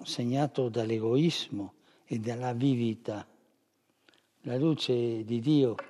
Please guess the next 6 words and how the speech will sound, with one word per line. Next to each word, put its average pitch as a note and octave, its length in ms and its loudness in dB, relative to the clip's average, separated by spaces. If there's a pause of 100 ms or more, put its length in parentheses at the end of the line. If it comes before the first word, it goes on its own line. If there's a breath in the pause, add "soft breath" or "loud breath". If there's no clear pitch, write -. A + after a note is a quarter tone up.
(480 loud breath)
è C3+ 120 -2
offuscata C#3+ 720 0
dalle A#2+ 260 0
preoccupazioni A#2+ 800 0
del A2+ 160 -4
quotidiano. A2+ 800 0